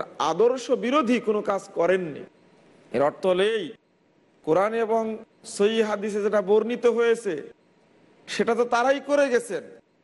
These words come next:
যখন এমন কোনো কাজ তারা করতে গিয়ে সেটা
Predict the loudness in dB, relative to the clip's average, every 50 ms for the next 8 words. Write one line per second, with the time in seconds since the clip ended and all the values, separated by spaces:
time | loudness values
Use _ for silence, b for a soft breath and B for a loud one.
0 | _ _ _ _ _ _ _ -6 -2 0 0 0 -2 -2 -4 -4 -4 -6 -10 -16
1 | _ _ _ _ _ _ -4 -2 -2 0 0 0 0 0 0 0 0 2 2 0
2 | 0 0 -2 0 0 0 0 -2 -6 -12 -20 _ _ _ _ _ _ _ _ _
3 | _ -2 0 0 2 2 0 0 -2 -4 -10 _ _ _ _ _ _ _ _ -4
4 | 0 0 0 0 -2 -2 2 2 2 2 2 -2 -8 -16 _ _ _ _ _ _
5 | _ _ _ _ _ _ -16 -6 -2 2 4 4 4 4 2 0 -6 -14 _ _
6 | _ _ _ _ _ -6 -4 -2 -2 0 0 0 0 -2 -4